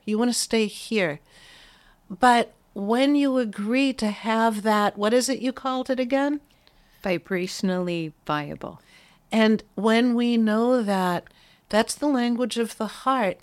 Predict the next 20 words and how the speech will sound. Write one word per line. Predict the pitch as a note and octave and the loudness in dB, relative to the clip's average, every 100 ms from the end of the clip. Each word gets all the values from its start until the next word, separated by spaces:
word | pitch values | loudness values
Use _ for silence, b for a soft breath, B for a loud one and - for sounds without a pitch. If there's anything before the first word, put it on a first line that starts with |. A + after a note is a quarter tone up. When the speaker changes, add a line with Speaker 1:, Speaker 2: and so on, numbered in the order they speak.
| B B B | B B B
Speaker 1:
And | A3+ G3+ - | -2 0 0
I | A3 C4 | 2 2
love | B3 A#3+ A#3 G#3 | 0 0 -2 -2
the | A3 | -8
fact | - A3 A3 A3 | -6 -4 -4 -2
that | G3 | -2
even | G#3 G#3+ A3 | -2 0 0
though | G3+ | 0
I | G3+ | 0
went | G3 G#3 | 0 0
out | G#3 G3 | 0 -2
at | F#3+ - | -4 -6
the | F#3+ | -4
age | G3 G3 G3 | -2 -2 -2
I | G3 | -2
did | F3+ F#3+ F#3 | -2 0 0
and | F3 F3+ | 0 0
I | |
was | F3+ G3 F#3+ | 0 -2 -2
not, | G3 F#3+ F#3 | -2 0 0